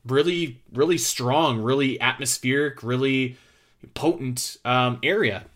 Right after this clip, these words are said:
So, uh, but in terms of, like, the individuality, I think Sector four is, like, a really, really strong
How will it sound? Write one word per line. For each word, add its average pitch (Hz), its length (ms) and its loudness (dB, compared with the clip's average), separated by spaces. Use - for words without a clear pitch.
So, 120 500 2
uh, 143 140 0
but 160 320 0
in 160 100 4
terms 190 260 2
of, 165 80 -4
like, 165 140 0
the 165 100 -6
individuality, 139 760 2
I 214 60 2
think 220 180 -4
Sector 214 260 -2
four 190 260 0
is, 127 120 2
like, 123 100 0
a 120 60 -2
really, 143 260 2
really 131 240 2
strong 123 560 0